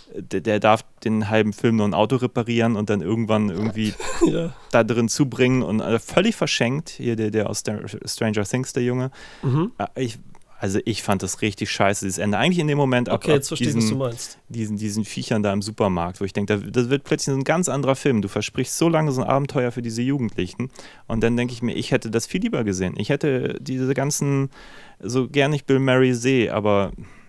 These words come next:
Speaker 1: das hätte ich echt mir
Speaker 2: Ja,
Speaker 1: anders
Speaker 2: da war er
Speaker 1: gewünscht, so.
Speaker 2: da war einfach gruselig, da hat er sich keinen Gefallen mitgetan. Ich meine, dass er keinen Bock hat, wissen wir alle, ne?
Speaker 1: Ja, ja.
Speaker 2: Auf diesem Film, aber da sah man das auch und das ist dann, da, das ist dann wie, was ich dir sagte mit dem Matrix, was du gesagt hast, was du toll fandest, so Schokolade, ne? Wir geben euch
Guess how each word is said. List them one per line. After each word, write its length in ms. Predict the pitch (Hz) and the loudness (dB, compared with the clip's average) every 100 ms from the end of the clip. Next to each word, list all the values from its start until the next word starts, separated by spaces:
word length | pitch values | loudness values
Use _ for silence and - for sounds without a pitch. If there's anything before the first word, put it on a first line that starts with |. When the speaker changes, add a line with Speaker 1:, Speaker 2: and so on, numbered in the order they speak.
| - - | -20 -8
Speaker 1:
das 240 | 113 - | -6 0
hätte 140 | 123 110 | 0 -2
ich 180 | - - | -10 -4
echt 300 | 117 - - - | -4 -4 -16 -16
mir 220 | 113 120 | -4 2
Speaker 2:
Ja, 60 | 120 | 4
Speaker 1:
anders 220 | 120 123 | 8 8
Speaker 2:
da 40 | 131 | 8
war 80 | 135 | 8
er 40 | 131 | 6
Speaker 1:
gewünscht, 340 | 92 90 - | 4 -2 -8
so. 260 | - 92 90 | -2 -2 2
Speaker 2:
da 140 | 127 127 | 4 6
war 120 | 131 | 6
einfach 240 | 131 131 | 4 2
gruselig, 440 | 127 147 131 120 113 | 0 0 0 2 2
da 60 | |
hat 60 | 127 | 2
er 40 | |
sich 140 | 123 120 | 2 2
keinen 180 | 135 127 | 2 2
Gefallen 320 | 120 135 120 | 2 2 2
mitgetan. 320 | 113 117 120 | 0 -2 2
Ich 40 | 120 | 4
meine, 140 | 135 | 4
dass 100 | 127 | 4
er 60 | 123 | 2
keinen 160 | 139 | 2
Bock 180 | 135 151 | 2 2
hat, 120 | 139 | 2
wissen 220 | 131 165 165 | 2 4 6
wir 160 | 160 | 6
alle, 200 | 175 190 | 4 6
ne? 220 | 147 170 254 | 6 4 4
Speaker 1:
Ja, 120 | 107 | 0
ja. 180 | 101 104 | 2 2
Speaker 2:
Auf 140 | 151 139 | 0 0
diesem 200 | 156 156 | 0 2
Film, 220 | 175 165 | 6 8
aber 120 | 131 | 8
da 120 | 135 | 8
sah 200 | 127 143 143 | 8 6 6
man 140 | 120 | 6
das 140 | 123 - | 4 4
auch 220 | 139 135 | 2 2
und 120 | 127 | 2
das 100 | 139 | 0
ist 200 | 139 - | 0 4
dann, 160 | 147 135 - - - - - | 4 4 -4 -16 -16 -14 4
da, 260 | 147 151 | 8 8
das 180 | 151 170 | 6 2
ist 160 | 202 185 | 4 6
dann 200 | 180 165 | 6 4
wie, 160 | 214 180 | 2 4
was 120 | 180 | 2
ich 100 | 170 | 2
dir 100 | 160 | 4
sagte 260 | 170 175 160 | 4 4 2
mit 140 | 147 | 4
dem 120 | 147 | 6
Matrix, 400 | 156 175 156 135 | 6 6 2 2
was 140 | 151 - | 0 0
du 80 | |
gesagt 220 | 147 147 147 | 0 2 2
hast, 120 | 135 | 0
was 100 | 135 | -2
du 40 | 135 | 0
toll 160 | 143 | 0
fandest, 260 | 131 131 127 | 2 2 2
so 60 | 135 | 0
Schokolade, 580 | - 147 143 165 233 185 | -2 2 4 6 4 4
ne? 180 | 180 | 4
Wir 80 | 175 | 2
geben 280 | 135 180 196 | 2 0 2
euch 380 | - 208 240 | 4 4 4